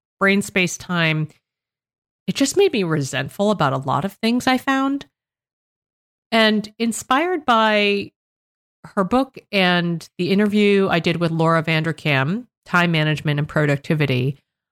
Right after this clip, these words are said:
I started really leaning into toggling my to-do and my calendar. And so for the writing, that meant creating a thirty-minute morning recurring block early in the morning.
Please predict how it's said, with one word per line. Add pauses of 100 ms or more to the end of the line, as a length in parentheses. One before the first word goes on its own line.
(760)
I
started
really
leaning
into
toggling
my
to-do
and
my
calendar. (840)
And
so
for
the
writing, (380)
that
meant (240)
creating
a
thirty-minute (800)
morning
recurring
block (120)
early
in
the
morning.